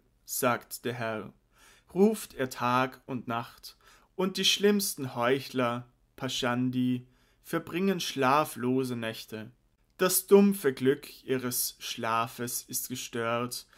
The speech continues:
und die Gottabgewandten sind zornig. Was ist mit dieser Bande los? Man kann nicht einmal nachts mehr schlafen. Gott wird bei diesem ewigen Rufen böse werden.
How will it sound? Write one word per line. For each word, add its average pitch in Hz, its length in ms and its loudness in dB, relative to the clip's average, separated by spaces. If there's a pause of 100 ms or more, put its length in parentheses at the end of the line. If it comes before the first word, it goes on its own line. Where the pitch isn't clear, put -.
(260)
und 170 320 -4
die 190 100 -6
Gottabgewandten 123 1300 -2 (100)
sind - 580 -6
zornig. 117 640 -4 (760)
Was 190 220 4
ist 233 240 -2
mit 151 200 -6
dieser 151 200 2
Bande 156 360 0
los? 117 580 -4 (420)
Man 180 160 2
kann 196 220 2
nicht 240 260 0
einmal 131 300 2
nachts - 440 -2
mehr 131 120 -4
schlafen. 110 680 -6 (360)
Gott 175 420 4
wird 151 320 2
bei 165 100 0
diesem 175 640 -2
ewigen 135 520 0
Rufen 127 500 -6
böse 120 400 -2
werden. 104 540 -6